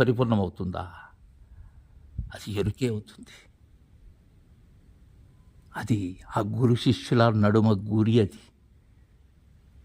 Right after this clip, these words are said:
గురుతు లేని గురి, అది అశరీరం స్థితి. స్థితి కూడా మాటకి అనవలసి వస్తుందే కానీ అది స్థితి కూడా కాదు. స్థితి అంటే మళ్ళీ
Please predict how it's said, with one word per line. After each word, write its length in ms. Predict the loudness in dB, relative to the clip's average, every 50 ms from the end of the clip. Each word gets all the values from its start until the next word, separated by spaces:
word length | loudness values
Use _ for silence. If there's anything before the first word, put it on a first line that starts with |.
| -20 -20 -20 -20 -20 -20 -20 -20 -20 -20 -20 -20 -20 -18 -8 -4
గురుతు 460 | -2 4 4 6 6 6 6 6 6 6 8
లేని 260 | 6 6 6 6 4 2 2
గురి, 220 | 0 0 0 -2 -4 -10 -18 _ _ _ _ _ _ _ _ _ _ _ _ _ _ _ -20 -20 _ _ -20 -20 -20 -20 _ _ -20 -20 -20 -20 _ -20 -20 -20 -20 -20 -20 -16 -14 -12
అది 180 | -4 0 2 2 2 0
అశరీరం 560 | 0 -2 -2 0 0 0 -2 -4 -6 -12 -18 -20 _ _ _ _ -20 -20 -20 _ -20 _ -20 -20
స్థితి. 420 | -14 -8 -6 -6 -6 -4 -8 -8 -8 -12 -20 _ _ _ _ _ _ _ _ -20 _ _ _ -20 -20 -20 -20 -20 -20 -18
స్థితి 340 | -12 -10 -8 -8 -4 -4 -4 0 2
కూడా 180 | 4 4 6 6 6 6 6
మాటకి 320 | 4 4 0 -2 0 2 2
అనవలసి 400 | 2 4 2 2 0 -2 -2 -4 -4
వస్తుందే 340 | -4 -6 -6 -4 -2 -2 -2 -2
కానీ 160 | -2 -2 0 0 -2
అది 120 | -2 -4 -6
స్థితి 320 | -8 -8 -8 -8 -6 -6 -8 -8 -6
కూడా 160 | -6 -6 -6 -6 -4 -4
కాదు. 280 | -4 -2 -2 -4 -6 -8 -10 -12 -16 -20 -20 -20 -20 -20 -12
స్థితి 260 | -8 -8 -2 4 4 4
అంటే 140 | 4 4 2 -2 -2
మళ్ళీ 160 | -2 -2